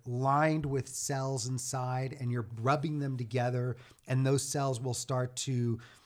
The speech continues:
you know, deposit fibers and other things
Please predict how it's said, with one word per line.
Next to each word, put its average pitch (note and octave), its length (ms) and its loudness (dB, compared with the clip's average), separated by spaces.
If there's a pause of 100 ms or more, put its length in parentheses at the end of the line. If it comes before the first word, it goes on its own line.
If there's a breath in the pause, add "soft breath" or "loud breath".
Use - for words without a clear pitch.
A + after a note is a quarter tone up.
(140 loud breath)
you B2+ 100 0
know, A#2+ 200 4
deposit A#2+ 800 0 (380 loud breath)
fibers C3 720 2
and A#2+ 100 0
other B2 200 0
things A2+ 560 -4